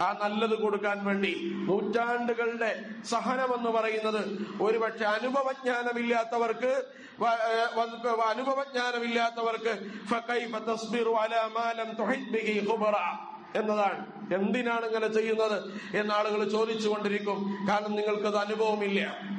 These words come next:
നിങ്ങൾ അതിജീവനത്തിന് ശേഷി നേടിയ ആളുകളല്ല. അതുകൊണ്ട് പ്രിയപ്പെട്ടവരെ, ഏറ്റവും വലിയ ഒരു ഇൻവെസ്റ്റ്മെന്റ് അവർ നൽകിക്കൊണ്ട് ലോകത്ത് മുഴുവൻ, അവർക്ക് മാത്രമല്ല, നമ്മൾ ദിനേന പാരായണം ചെയ്യുന്ന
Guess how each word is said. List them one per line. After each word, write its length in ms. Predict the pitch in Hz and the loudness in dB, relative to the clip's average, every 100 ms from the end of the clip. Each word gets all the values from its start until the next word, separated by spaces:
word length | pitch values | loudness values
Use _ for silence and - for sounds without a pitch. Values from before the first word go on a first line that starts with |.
| - | -2
നിങ്ങൾ 220 | 202 220 | 2 2
അതിജീവനത്തിന് 800 | 214 - 202 233 226 226 226 220 | 2 0 -4 -2 0 -2 -2 -2
ശേഷി 380 | 214 233 233 240 | 0 0 0 0
നേടിയ 320 | 240 226 226 | 0 0 2
ആളുകളല്ല. 800 | 214 214 208 208 196 165 - - - - | 0 0 0 0 0 -2 -6 -14 -6 0
അതുകൊണ്ട് 320 | 214 214 208 | 2 2 0
പ്രിയപ്പെട്ടവരെ, 840 | 214 220 214 208 208 208 190 202 - 196 185 | 0 0 0 0 0 0 -2 -4 -8 -4 0
ഏറ്റവും 480 | 220 226 240 262 254 | 0 0 -2 0 0
വലിയ 380 | 220 226 220 180 226 - 190 | 0 0 0 -2 -6 -6 -2
ഒരു 140 | 226 | -2
ഇൻവെസ്റ്റ്മെന്റ് 600 | 226 233 247 220 220 226 | 0 0 -2 -2 -2 0
അവർ 140 | 220 | 0
നൽകിക്കൊണ്ട് 540 | 220 214 226 220 214 202 | 0 -2 -2 -2 -2 2
ലോകത്ത് 340 | 233 262 262 | 2 2 -2
മുഴുവൻ, 320 | 277 277 254 208 175 | 0 2 2 0 -2
അവർക്ക് 260 | 202 226 | 0 0
മാത്രമല്ല, 800 | 254 254 247 247 240 226 185 - - - - | 0 0 0 0 0 0 -2 -6 -12 -10 -2
നമ്മൾ 200 | 202 214 | 0 2
ദിനേന 420 | 208 208 240 247 | 2 2 2 2
പാരായണം 600 | 240 226 226 226 214 220 | 2 2 2 2 0 0
ചെയ്യുന്ന 480 | 214 208 196 165 - | 0 0 0 -2 -4